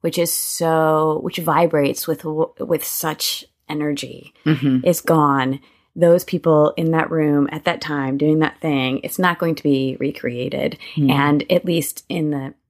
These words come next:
Speaker 1: theater pieces that I've worked on, there is no remounting. So, and
Speaker 2: Mm.
Speaker 1: even if you do, it's not the same.
Speaker 2: Mm-hmm.
Speaker 1: And so for me, the work that I've done, it's up, it's,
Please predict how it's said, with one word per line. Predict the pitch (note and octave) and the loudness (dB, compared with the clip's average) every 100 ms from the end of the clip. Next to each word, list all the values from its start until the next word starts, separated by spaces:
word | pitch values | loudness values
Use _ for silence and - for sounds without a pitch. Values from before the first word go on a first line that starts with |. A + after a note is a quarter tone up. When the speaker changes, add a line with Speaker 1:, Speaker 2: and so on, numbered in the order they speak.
| _ - | _ 0
Speaker 1:
theater | A#3 G3 | 2 2
pieces | F3+ E3+ D#3 | -2 -6 -6
that | D#3+ | 0
I've | G#3 D4+ | 2 2
worked | G#3 - | -2 -4
on, | D#3 C#3+ C#3 C#3+ - _ _ - | -6 -4 -4 -4 -8 _ _ -2
there | G3+ | 2
is | G3 F3+ | 2 0
no | F3+ E3+ E3 D#3+ D#3+ - | -2 2 2 2 -2 0
remounting. | G3+ E3+ F#3 G#3 D3 - D#3+ _ _ _ - | 2 2 0 -4 -6 -8 -14 _ _ _ -8
So, | - F3+ E3 D#3+ D#3 | 0 2 4 4 2
and | E3 | 2
Speaker 2:
Mm. | D#3+ | 2
Speaker 1:
even | A#3 A#3+ | 4 4
if | A#3+ | 4
you | B3 | 2
do, | F#3+ C4+ E3 - - _ _ _ - | 2 2 2 0 -8 _ _ _ -8
it's | G#3+ | 0
not | A#3 G#3+ | 0 0
the | - | -4
same. | - - - C#3 _ - | -6 -10 -12 -16 _ -6
Speaker 2:
Mm-hmm. | F3 E3 | -2 0
Speaker 1:
And | F3 E3+ E3 E3 - - | 2 2 2 0 -6 -6
so | - F3 E3+ E3 D#3 D3 _ _ | 0 2 2 2 0 -4 _ _
for | - E3+ | -2 0
me, | F3 A3 F#3 D#3+ D3+ | 2 2 2 2 0
the | - E3+ | -2 -2
work | D#3 - | -2 -4
that | C#3 | -6
I've | C3+ C#3+ | -4 -6
done, | C3 B2 B2 B2 _ _ _ _ _ _ | -10 -10 -8 -10 _ _ _ _ _ _
it's | - | -2
up, | F#3 G#3 - | 0 0 -2
it's, | - | -16